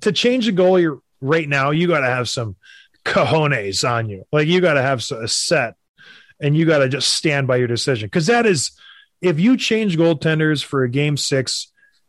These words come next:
you're basically putting your job in that goaltender's hands. Because if that game and that goalie stinks, you lose. Like, you lose your job.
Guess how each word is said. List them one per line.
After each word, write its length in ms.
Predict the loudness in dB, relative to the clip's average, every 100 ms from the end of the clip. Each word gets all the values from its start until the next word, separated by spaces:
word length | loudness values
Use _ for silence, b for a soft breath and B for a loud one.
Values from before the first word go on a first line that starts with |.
| -8
you're 260 | -2 0 2
basically 460 | 2 0 0 -2
putting 320 | -2 0 0 2
your 160 | 0
job 520 | 0 0 0 0 0
in 60 | -2
that 200 | -4 -2
goaltender's 540 | 0 0 -2 -4 -4
hands. 340 | -6 -6 -10 -8
Because 320 | -4 0 0
if 120 | 0
that 340 | 0 0 -2 -2
game 480 | 0 2 0 -4 _ _ -4
and 120 | 0
that 160 | 0 2
goalie 300 | 2 2 0
stinks, 640 | -4 -4 -4 -2 -6 -8 _ _ _ _ _ _ _ _ -2
you 180 | 2
lose. 560 | 4 4 2 0 -6 -8 -14 _ -4
Like, 120 | -2
you 140 | 0 2
lose 220 | 0 0
your 80 | 0
job. 320 | 0 -2